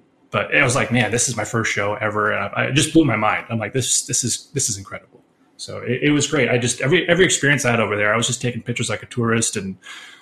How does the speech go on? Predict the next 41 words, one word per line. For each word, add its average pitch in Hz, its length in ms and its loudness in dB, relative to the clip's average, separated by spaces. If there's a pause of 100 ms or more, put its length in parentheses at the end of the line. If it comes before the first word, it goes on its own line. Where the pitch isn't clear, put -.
(520)
trying 120 220 0
to 110 80 -2
drink 120 240 2
it 117 80 6
all 110 160 4
in, 110 160 2
'cause 98 200 -6
I 104 80 -2
was 104 120 -2
like, 101 260 -6
"Yeah, 117 280 -6
I, 110 380 -2
I - 20 0
never 110 240 0
knew 113 180 4
if 107 220 -4
this - 180 2
would 110 100 -2
be 107 100 0
a 98 40 0
normal 107 300 -2
thing." 104 440 0
You 117 80 -2
know, 101 140 -2
I 104 40 -2
was, 104 160 -4
this, - 240 -6 (100)
I 127 40 2
was 123 100 2
like, 117 120 0
"This 131 140 2
could 127 120 2
be 120 120 4
my 110 100 0
one 117 200 4
and 113 80 4
only 107 180 0
time 110 260 0
touring," 104 480 2
you 101 80 -4
know? 110 320 -4